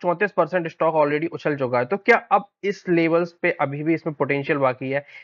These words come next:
या स्टॉक अब करेक्ट होने के लेवल पे आ चुका है? तो सारी चीजें डिस्कस करेंगे फंडामेंटल, क्योंकि फंडामेंटल अल्टीमेटली है। छह महीने का अगर रिटर्न देखोगे तो सिक्सटी फ़ाइव परसेंट के हैं,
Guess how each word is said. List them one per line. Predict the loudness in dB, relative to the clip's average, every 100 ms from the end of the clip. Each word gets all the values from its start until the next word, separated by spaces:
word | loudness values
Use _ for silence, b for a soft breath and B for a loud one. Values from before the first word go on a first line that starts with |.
| 2
या | 2 2
स्टॉक | 0 2 2 -2
अब | -2
करेक्ट | 0 0 0
होने | -2 -2
के | -4 -2
लेवल | 0 0
पे | 0
आ | 0 -2
चुका | -4 -6
है? | -4
तो | -6
सारी | -4 -4 -4
चीजें | -2 0 0
डिस्कस | 0 0
करेंगे | 0 0
फंडामेंटल, | 0 2 2 0 -2 -4
क्योंकि | -6 -2
फंडामेंटल | 0 2 2 0 -2
अल्टीमेटली | -2 -2 -2 -2 -2
है। | -4
छह | -2 -2
महीने | 2 2
का | 2
अगर | 2
रिटर्न | 2 0
देखोगे | 0 0 0
तो | -2
सिक्सटी | -6 -8 -4
फ़ाइव | 0 0
परसेंट | 0 -6 -6 -4
के | -4
हैं, | -4